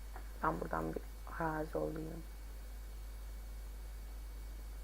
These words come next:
D beş, C beş tarafı bayağı bir büyük. Oradan geçemeyiz, Allah bilir. E, şu an yeni başladık. Altı yüz altmış beş puanız.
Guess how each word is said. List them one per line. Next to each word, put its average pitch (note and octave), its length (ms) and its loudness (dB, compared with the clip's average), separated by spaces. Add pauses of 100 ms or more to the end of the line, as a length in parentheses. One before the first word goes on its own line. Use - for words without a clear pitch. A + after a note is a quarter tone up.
(340)
D G3+ 260 12
beş, G3 180 12
C F#3+ 220 12
beş F#3 180 12
tarafı E3 380 12
bayağı D#3+ 440 12
bir C#3+ 140 10
büyük. C#3 500 8
Oradan D3+ 360 6
geçemeyiz, D3+ 540 4
Allah - 280 4 (140)
bilir. - 260 4 (1200)
E, F#3+ 100 12
şu A#3+ 180 12
an A3 200 12
yeni A3 240 12
başladık. F#3+ 500 12
Altı F3+ 340 10
yüz F3 240 4
altmış - 480 4
beş G3+ 260 6
puanız. C#3+ 480 10